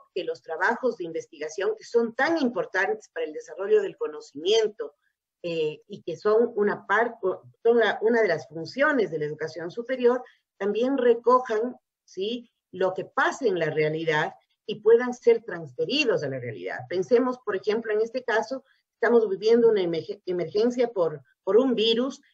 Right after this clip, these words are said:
que sería fundamental que las universidades, desde la investigación, pudieran focalizar sus trabajos de investigación y producción científica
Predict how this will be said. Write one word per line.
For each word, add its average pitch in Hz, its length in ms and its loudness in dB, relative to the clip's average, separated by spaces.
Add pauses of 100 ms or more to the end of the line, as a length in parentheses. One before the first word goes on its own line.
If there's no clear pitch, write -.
(120)
que 185 100 -8
sería 226 500 2
fundamental 202 880 -2
que 247 100 -4
las 160 220 -6
universidades, 151 720 -8
desde 262 340 2
la 180 160 0
investigación, 156 880 -8 (320)
pudieran 285 540 -4
focalizar 190 880 -4
sus - 240 -18
trabajos 208 520 -4
de 170 60 -12
investigación 156 840 -8 (240)
y 139 120 -14
producción 160 600 -8
científica 254 760 -10